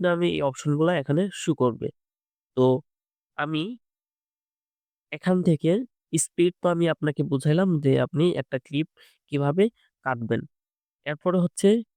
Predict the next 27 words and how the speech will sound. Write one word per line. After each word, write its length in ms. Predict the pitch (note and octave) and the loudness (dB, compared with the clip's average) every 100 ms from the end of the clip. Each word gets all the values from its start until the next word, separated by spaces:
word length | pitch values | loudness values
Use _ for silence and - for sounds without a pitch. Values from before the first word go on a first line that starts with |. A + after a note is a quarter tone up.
| _ _ - | _ _ -20
স্প্লিট। 440 | - _ B2+ - _ _ _ _ _ _ - | -20 _ -4 -4 _ _ _ _ _ _ -6
আপনি 260 | - F3 E3+ | -2 2 2
এটাকে 360 | D#3 D#3 D3+ D3+ G3 - - _ _ _ | 2 -2 -2 -2 -4 -8 -20 _ _ _
স্পিড 320 | D3 - D3+ C3 - | -8 -4 -4 -4 -4
বাড়াতে 380 | C3 C3+ C#3 D#3 | -2 -2 -2 -2
পারবেন 360 | D3+ D3 E3 F#3 | 0 0 0 -2
এবং 260 | C#3 D3+ F#3 - _ _ | 0 0 -2 -8 _ _
কমাতে 320 | E3+ F3 F3 C#3+ | 0 0 0 -2
পারবেন। 320 | A2+ A2+ A#2 - _ _ _ _ _ - | -2 -4 -6 -10 _ _ _ _ _ 2
তো 60 | C3 | 2
স্লো 220 | B2+ - E3+ | 2 0 0
মোশন 300 | F3+ F3 F3+ F3 | 0 0 0 0
করতে 280 | D#3 - C#3 | -4 -2 -2
হয়, 220 | C#3 F3+ - | -2 -2 -6
এখান 220 | - - D#3+ | -6 -2 0
থেকে 160 | E3 D#3+ | 0 0
কিন্তু 200 | D#3+ E3+ | 0 2
নরমাল 360 | D3+ C#3 C3+ C#3+ | 2 0 0 -2
আপনি 200 | C#3+ F3 F#3 | 0 -2 -2
ক্লিক 240 | C3+ B2+ | -6 -8
করবেন। 280 | - A2+ - _ _ _ _ _ - | -6 -8 -8 _ _ _ _ _ -2
নরমালি 380 | D3 E3 F#3 F#3+ | 0 2 0 0
ক্লিক 260 | E3 E3 | 0 -2
করার 240 | - E3+ E3 | 0 0 0
পর 180 | E3 G3+ - _ _ _ - | 0 -2 -4 _ _ _ -12
এখানে 280 | - D3+ D3 | -2 0 0
আপনি 260 | - D#3+ | 0 2